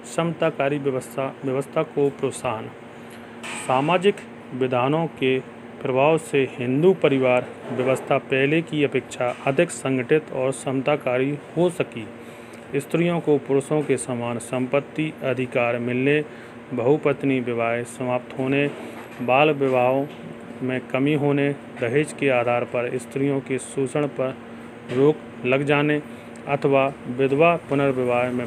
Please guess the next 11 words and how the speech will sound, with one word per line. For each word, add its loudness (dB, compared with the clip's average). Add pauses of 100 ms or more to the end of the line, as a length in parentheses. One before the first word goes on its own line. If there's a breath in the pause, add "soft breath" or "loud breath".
वृद्धि 0 (220)
होने 2
से 0 (400)
परिवारों 4 (520)
में -4
स्त्रियों 0
और 2
पुरुषों -2
के -6
संबंधों 0 (580)
में -4